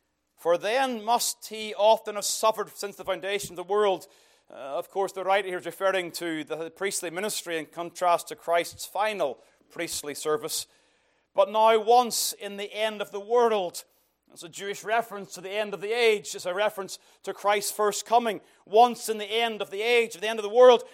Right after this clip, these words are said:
hath he appeared to put away sin by the sacrifice of himself." And the idea is there was no other way to put away sin, only by the sacrifice of himself. And so Christ came, verse number twenty-eight,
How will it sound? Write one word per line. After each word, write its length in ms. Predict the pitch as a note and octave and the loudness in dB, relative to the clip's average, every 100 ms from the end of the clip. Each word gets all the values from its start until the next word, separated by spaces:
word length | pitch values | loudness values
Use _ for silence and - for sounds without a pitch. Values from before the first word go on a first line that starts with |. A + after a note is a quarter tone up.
| - - | -20 -2
hath 340 | A3+ B3+ B3+ | 4 4 4
he 160 | A#3+ A#3 | -2 0
appeared 560 | A3 A3+ C4 C4 A#3+ | 0 -2 -2 -2 0
to 100 | A3+ | -4
put 240 | A3 A#3+ B3 | -2 0 2
away 300 | A3+ A#3 A3+ | 4 2 0
sin 400 | - C#4 C4+ - - - | 2 4 4 0 -12 0
by 120 | G#3 | 2
the 120 | G#3 | 2
sacrifice 720 | - C4+ C4+ B3+ - B3 B3+ | -2 2 2 2 0 4 4
of 80 | A3+ | 0
himself." 760 | A3+ - B3+ C4 C4 - - _ _ _ _ _ | -6 -4 4 8 6 4 -16 _ _ _ _ _
And 180 | - B3+ | -6 -2
the 80 | A#3+ | 4
idea 340 | B3 C4+ B3 | 4 6 6
is 140 | C#4+ - - - | 4 2 -8 0
there 160 | B3 | 4
was 360 | B3 C#4 D4 - | 10 10 10 6
no 160 | C4+ B3+ | -2 4
other 300 | C4 C4+ B3+ | 4 6 2
way 260 | B3 C#4 | 4 2
to 100 | C4 | 2
put 200 | B3+ B3+ | 2 2
away 300 | B3 A#3+ A#3+ | 2 0 -2
sin, 420 | B3 - D4+ C#4+ - - | -2 4 6 4 -2 -4
only 400 | - D4 D4 C4 | 2 4 4 -2
by 180 | G#3+ A#3 | 2 2
the 120 | A3+ | 2
sacrifice 680 | A3+ - C4+ C#4 B3 A#3 B3 | -4 2 0 2 0 2 2
of 100 | B3 | 0
himself. 760 | B3 - C#4 D#4 B3 - - _ _ _ _ _ _ _ _ _ _ _ _ _ | -4 0 6 6 6 -4 -20 _ _ _ _ _ _ _ _ _ _ _ _ _
And 80 | C#3+ | _
so 120 | - | -20
Christ 540 | - C#4+ D4 C#4 - - | -6 -2 0 -2 -10 -10
came, 460 | - D4+ F#3+ D3 | 0 4 4 0
verse 300 | C3 E3+ D#3+ | -2 -2 -2
number 200 | F3 E3+ | -8 -8
twenty-eight, 640 | E3 - F#3 F3+ G3 F#3 | -8 -2 -4 -4 -8 -8